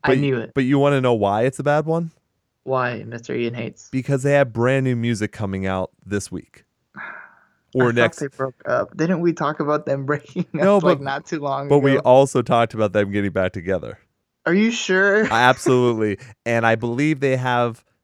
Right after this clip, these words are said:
Speaker 2: brand new music coming out by the time this comes out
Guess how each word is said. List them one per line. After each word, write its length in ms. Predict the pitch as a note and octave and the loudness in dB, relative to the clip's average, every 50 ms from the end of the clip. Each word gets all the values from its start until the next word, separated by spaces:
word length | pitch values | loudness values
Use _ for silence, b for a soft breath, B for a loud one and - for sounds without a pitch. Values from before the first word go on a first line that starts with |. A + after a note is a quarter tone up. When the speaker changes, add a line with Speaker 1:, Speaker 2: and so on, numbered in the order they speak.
| _ _ _ - | _ _ _ -16
Speaker 2:
brand 480 | G#2 A2 A2 A#2 A#2+ C3 C3+ C3 C3+ | -8 -4 -2 0 2 2 2 0 0
new 140 | C3+ B2+ A#2+ | -2 -2 -2
music 440 | A#2 A#2 A#2 A#2 A2 A2+ A2+ G#2+ - | -2 -2 -4 -4 -2 -2 -4 -4 -4
coming 380 | - - A#2 A2+ A2 G#2+ G#2+ | -8 -10 -8 -8 -6 -6 -4
out 340 | G#2+ G#2 G#2 G2+ G2+ - - _ _ _ _ _ _ - | -2 -2 -2 -2 -2 -4 -6 _ _ _ _ _ _ -2
by 140 | G#2+ G2+ | -2 0
the 120 | G2 G2+ G2+ | 0 0 -2
time 560 | - - - A#2+ B2+ C3+ D3+ D3+ C#3 B2 A2+ | -4 -6 -4 -2 0 0 0 0 -2 -4 -2
this 240 | G#2+ A#2 B2+ C#3 - - | -2 0 0 0 -2 -6
comes 340 | - - E3 D#3 D#3 D3 | -6 -4 -4 -4 -4 -2
out 300 | E3 E3+ E3+ F3 F#3 - | -2 0 0 0 0 -2